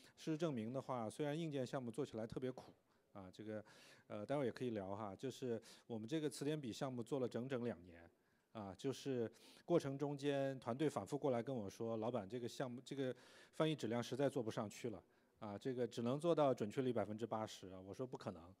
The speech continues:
啊，你回去重新改。”最后我们做到超过百分之九十五的这个识别准确率，才使得这个产品真的变得特别好用。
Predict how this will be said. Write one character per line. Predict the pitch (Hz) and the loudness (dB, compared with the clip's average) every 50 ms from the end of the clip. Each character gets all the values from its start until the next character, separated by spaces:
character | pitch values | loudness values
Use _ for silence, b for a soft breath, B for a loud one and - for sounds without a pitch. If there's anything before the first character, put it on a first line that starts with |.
| _ _ | _ _
啊， | 113 104 104 | -8 -8 -6
你 | 104 107 | -4 -2
回 | - 131 120 | -2 -2 -2
去 | 123 | -4
重 | 110 117 110 117 | -4 -6 -6 -4
新 | 117 117 | -4 -6
改。” | 113 - - - B B B B B | -6 -8 -10 -12 B B B B B
最 | - 160 147 | 0 2 4
后 | 147 165 147 | 6 6 4
我 | 120 | 4
们 | 104 104 107 | 2 0 -2
做 | - 151 135 | 0 0 2
到 | - 127 117 | 2 2 0
超 | - - 143 | 0 0 0
过 | 139 131 | 0 0
百 | 120 101 | 0 0
分 | 95 113 120 | 0 -2 -4
之 | 117 | -6
九 | 117 - 120 98 | -4 -4 -4 -4
十 | - - 135 135 | -2 -2 -4 -4
五 | 131 110 90 78 | -2 -4 -8 -8
的 | 98 98 101 95 B B B B B B B B _ | -6 -6 -6 -6 B B B B B B B B _
这 | - 127 | -4 -2
个 | 104 110 | -2 0
识 | 104 - - | -2 -2 0
别 | 113 123 135 | 2 2 2
准 | 131 110 92 | 2 0 -4
确 | 92 - 131 135 | -4 -2 0 2
率， | 147 160 127 98 | 4 4 4 2
才 | - - - 123 | 2 0 0 0
使 | 120 - - 101 | 0 0 -4 -4
得 | 95 101 110 | -2 -2 -2
这 | 113 147 | 0 0
个 | 139 139 | -2 -2
产 | - 117 110 117 | -2 -2 -2 -2
品 | 123 117 98 | -2 -4 -4
真 | - 139 139 | -2 -2 -2
的 | 135 | -2
变 | 123 123 139 127 | -2 0 0 -2
得 | 123 | -2
特 | 113 - 135 | -2 -4 -2
别 | 117 135 | -2 -2
好 | 120 - 98 90 | -2 -2 -4 -4
用。 | 107 127 120 | -4 -4 -4